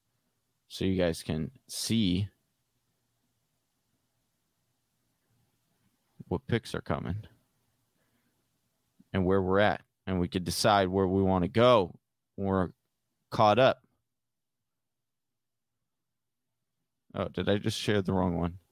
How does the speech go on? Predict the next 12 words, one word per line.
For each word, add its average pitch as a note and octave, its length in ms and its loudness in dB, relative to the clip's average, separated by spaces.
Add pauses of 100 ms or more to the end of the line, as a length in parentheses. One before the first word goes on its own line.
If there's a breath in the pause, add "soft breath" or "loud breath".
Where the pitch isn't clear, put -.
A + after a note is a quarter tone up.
(160)
I - 60 -2
did. F2 320 -2 (2250)
I - 60 -8
did F2 220 -4
share - 200 -8
the - 80 -12
wrong - 180 -8
one. - 220 -8 (1600)
All G#2 120 4
right. F2 220 2 (460)
Jersey G2+ 320 2
J. G2 400 4